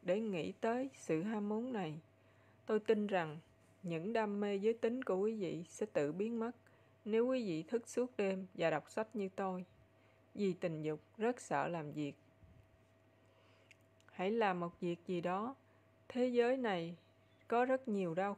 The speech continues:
khổ. Hãy tình nguyện làm vài việc trong những lúc nhàn rỗi. Hãy cảm nhận sự đau khổ của đồng loại. Hòa mình vào sự cống hiến và niềm vui.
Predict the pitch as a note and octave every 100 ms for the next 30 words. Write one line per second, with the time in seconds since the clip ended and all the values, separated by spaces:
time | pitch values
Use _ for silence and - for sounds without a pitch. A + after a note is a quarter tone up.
0 | - E3 D3+ G#3 B3+ - - - G#3 G#3+
1 | G#3+ F#3 E3+ D#3 D#3+ F#3 F3+ E3 F#3 E3+
2 | E3 D#3 D#3 D#3+ - - G#3+ G3 E3 G3
3 | B3 - G#3 E3+ D#3+ D#3 - A#3 C#4 _
4 | - - _ - A3 F3+ D#3+ G#3+ A#3 D#3
5 | E3 F#3 - D#3+ F#3+ G3+ G3 - F3 D3
6 | G3+ - G#3+ F#3+ D#3 D3 C3+ C#3+ F3+ -
7 | - - - _ G3+ F#3 F3 F3 E3 D#3+
8 | E3+ D3+ D3 - D3+ G#3 A3 B3 A#3 B3
9 | C4 G3+ E3+ D#3+ D#3 G3 G#3